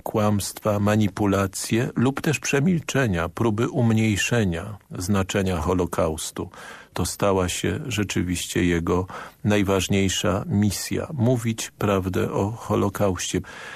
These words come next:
Ta misja nasila się, jeśli można tak powiedzieć, ponownie w ostatnich latach jego życia, kiedy otrzymuje tytuł Sprawiedliwego wśród Narodów Świata,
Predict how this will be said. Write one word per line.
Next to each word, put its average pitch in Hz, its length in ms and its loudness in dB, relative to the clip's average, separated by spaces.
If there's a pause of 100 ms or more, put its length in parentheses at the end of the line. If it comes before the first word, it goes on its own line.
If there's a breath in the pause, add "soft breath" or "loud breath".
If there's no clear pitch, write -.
(160 loud breath)
Ta 98 300 2
misja 98 680 2
nasila 107 600 2
się, 107 180 -2
jeśli 101 300 0
można 95 320 2
tak 92 180 -2
powiedzieć, 95 420 0
ponownie 98 500 2
w 90 40 0
ostatnich 90 560 -2
latach 85 500 -2 (340 loud breath)
jego 92 500 0 (140)
życia, 101 580 -2
kiedy 85 520 0 (320 loud breath)
otrzymuje 87 600 2
tytuł 90 340 0
Sprawiedliwego 90 800 2
wśród - 320 -4
Narodów 90 460 0
Świata, 95 520 -2